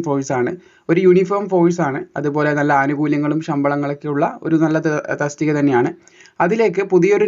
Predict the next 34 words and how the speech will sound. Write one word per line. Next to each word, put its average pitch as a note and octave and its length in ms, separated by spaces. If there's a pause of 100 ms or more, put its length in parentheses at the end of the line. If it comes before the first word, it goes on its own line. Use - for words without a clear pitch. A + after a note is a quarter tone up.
നോട്ടീസും E3+ 460
കൂടി, A#2+ 180
അതായത് C#3 280
ഒരു F3 160
നോട്ടിഫിക്കേഷൻ E3+ 640
കൂടി D#3 200
റിലീസ് C3+ 220
ചെയ്തിട്ടുണ്ട്. C3+ 300 (100)
രണ്ട് C3 180 (120)
ഒന്ന് C3+ 220
രണ്ടായിരത്തി C3 420
ഇരുപത്തിനാലിനാണ് C3+ 640 (380)
ഇത് F3+ 200
പബ്ലിഷ് E3+ 360
ചെയ്തിട്ടുള്ളത്. C3 420 (320)
ഇതിൽ G3+ 140 (100)
പറയുന്നത് E3+ 360 (140)
പുതിയതായിട്ടൊരു E3 720
വിജ്ഞാപനം D3 540 (140)
ഉടനടി E3+ 440
ക്ഷണിക്കാൻ D3+ 400 (100)
പോകുന്നുണ്ട് C3+ 400 (160)
ആർ C3 140
പി D3 140
എഫിലേക്ക്. C#3 400 (400)
അതിൻ്റെ, F#3+ 320 (260)
ആ, D3+ 40 (140)
ഡീറ്റെയിൽസ് E3+ 480
ആണ് C3 120
ഇതിൽ C#3+ 100 (100)
പറഞ്ഞിട്ടുള്ളത്. C3+ 560 (480)
ഏകദേശം G#3 400
നിങ്ങൾക്ക് F#3+ 300
ഇവിടെ F#3 140